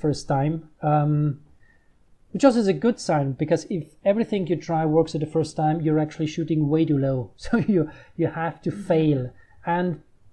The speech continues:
Speaker 1: um, failure is, is actually information that is needed. Um,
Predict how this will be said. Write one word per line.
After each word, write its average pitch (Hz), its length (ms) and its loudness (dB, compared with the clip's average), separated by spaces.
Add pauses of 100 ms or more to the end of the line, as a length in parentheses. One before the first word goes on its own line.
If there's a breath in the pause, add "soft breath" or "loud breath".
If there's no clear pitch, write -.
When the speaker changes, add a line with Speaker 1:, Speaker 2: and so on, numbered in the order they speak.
(380)
Speaker 1:
um, 175 800 -2 (100)
failure 196 540 0 (260)
is, 160 300 -4
is 165 140 -2
actually 170 300 -2
information 156 600 -2
that 131 120 -8
is 123 120 -8
needed. 135 520 -6
Um, 127 400 -6